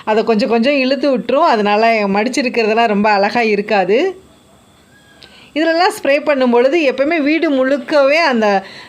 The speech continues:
கம்ஃபர்ட்டோட மனம் ரொம்ப அருமையா இருக்கும். யாராவது திடீர்னு வீட்டுக்குள்ள வந்துட்டாங்கன்னு வச்சுக்கோங்க, "ஐயோ, உங்க வீடு செம்ம சூப்பரா இருக்குன்னு" சொல்லுவாங்க. வாங்க அடுத்த டிப்ஸ் பார்க்கலாம்.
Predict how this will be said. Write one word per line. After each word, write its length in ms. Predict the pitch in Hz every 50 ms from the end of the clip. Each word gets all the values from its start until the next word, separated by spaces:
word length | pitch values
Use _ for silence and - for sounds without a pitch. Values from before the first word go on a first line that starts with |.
| - _ -
கம்ஃபர்ட்டோட 680 | 240 254 262 254 247 359 381 370 370 311 285 247 240
மனம் 360 | 220 214 214 226 254 285 294 269
ரொம்ப 440 | 240 233 233 254 285 302 262 226
அருமையா 360 | 226 240 247 262 269 269 269 262
இருக்கும். 440 | 254 226 202 214 240 294 339 359
யாராவது 400 | 339 262 220 208 214 233 277 277
திடீர்னு 380 | 277 294 240 277 302 320 349 302
வீட்டுக்குள்ள 400 | 294 247 294 277 285 269 254 233
வந்துட்டாங்கன்னு 520 | 233 240 233 262 247 247 247 254 247 233
வச்சுக்கோங்க, 220 | - - 214 233 214
"ஐயோ, 300 | 208 202 214 240 285 294
உங்க 160 | 269 240 233
வீடு 220 | 233 254 240 269 -
செம்ம 300 | - 226 208 214 226 254 269 -
சூப்பரா 340 | 269 233 247 262 254 247 233
இருக்குன்னு" 300 | 214 196 185 214 226 254
சொல்லுவாங்க. 600 | - 233 196 190 190 190 185 190 214 285 359 349 - - - - - - - - - -
வாங்க 260 | - 285 320 339 349 349
அடுத்த 440 | 294 247 226 226 240 247 247 311
டிப்ஸ் 340 | 277 - 277 269 254 - -
பார்க்கலாம். 580 | - 214 185 - 185 185 196 233 294 359 349